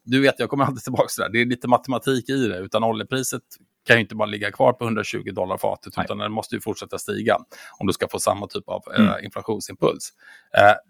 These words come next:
Speaker 1: nu har jag sagt det några gånger och det, det fortsätter att
Speaker 2: Mm.
Speaker 1: överraska på uppsidan, så att, eh, det ska man absolut ha, ha full, full respekt för.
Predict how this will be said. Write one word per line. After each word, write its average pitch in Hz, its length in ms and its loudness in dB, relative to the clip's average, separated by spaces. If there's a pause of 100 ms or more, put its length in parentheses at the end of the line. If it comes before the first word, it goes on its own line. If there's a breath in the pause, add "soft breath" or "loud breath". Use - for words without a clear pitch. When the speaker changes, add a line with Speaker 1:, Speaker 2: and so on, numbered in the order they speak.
Speaker 1:
nu 113 120 0
har 139 120 12
jag 117 80 6
sagt - 200 2
det 110 60 -4
några 98 140 0
gånger 104 340 -2
och 107 80 0
det, 101 240 -2
det 101 140 -8
fortsätter - 420 -2
att - 60 6
Speaker 2:
Mm. 110 100 4
Speaker 1:
överraska 110 360 -2
på 110 120 -8
uppsidan, 104 460 -2
så - 120 -4
att, - 140 -8
eh, 104 200 4 (120)
det 110 140 -4
ska - 180 4
man 117 160 4
absolut 113 480 -2
ha, 98 440 -4
ha 107 240 0
full, 107 280 2 (280)
full 107 180 0
respekt - 360 -2
för. 101 220 -10